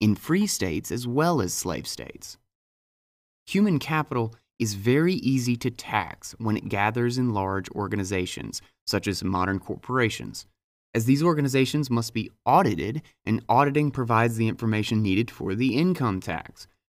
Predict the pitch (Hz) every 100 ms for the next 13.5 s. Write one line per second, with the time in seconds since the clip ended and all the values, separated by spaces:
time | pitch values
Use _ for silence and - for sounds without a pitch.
0 | _ 104 95 113 120 113 104 95 110 143
1 | - - - 110 156 165 147 117 113 113
2 | 107 107 - 104 101 - - - 107 107
3 | 98 92 104 98 - - - _ _ _
4 | _ _ _ _ _ _ _ _ 123 127
5 | 143 233 269 233 - - 143 139 131 -
6 | 156 120 95 110 - - - 160 98 -
7 | - _ _ _ - 110 110 110 131 147
8 | - 107 127 123 117 127 120 127 104 104
9 | 120 113 95 95 - - 165 147 98 127
10 | 123 101 - 107 95 127 175 - 143 101
11 | 85 90 - 110 110 104 104 107 98 -
12 | 113 - 98 101 98 95 - 175 175 113
13 | 95 87 90 -